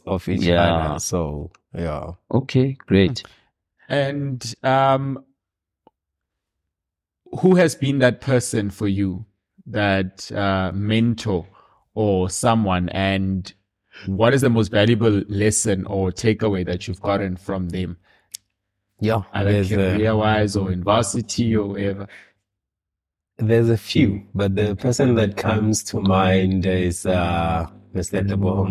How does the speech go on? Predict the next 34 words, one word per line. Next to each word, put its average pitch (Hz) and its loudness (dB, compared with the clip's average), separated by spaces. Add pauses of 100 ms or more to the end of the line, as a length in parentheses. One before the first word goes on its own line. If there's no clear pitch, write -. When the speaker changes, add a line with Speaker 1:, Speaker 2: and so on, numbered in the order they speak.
Speaker 1:
Mokwebo. 98 0 (300)
Speaker 3:
Okay. 98 -2
Speaker 1:
Um, 85 2
Speaker 2:
Mm-hmm. 82 0
Speaker 1:
that 95 0
man 113 4
believed 95 4
in 92 2
me, 85 2
like, 73 -6 (1500)
when 92 0
he 98 4
n-, 87 0 (120)
didn't 98 4
have 101 -4
to. - -10 (540)
Speaker 2:
Hmm. 127 4 (220)
Speaker 1:
Like, 90 0 (160)
I 87 -2
remember 101 2
when 92 2
I 90 0
was 87 0
still 101 2
doing 95 2
the 87 0
Podco 92 -4
travels 85 -2
to - -4
university, 87 -2 (340)
he 90 -2
had 85 -4
bought 92 2
a 87 2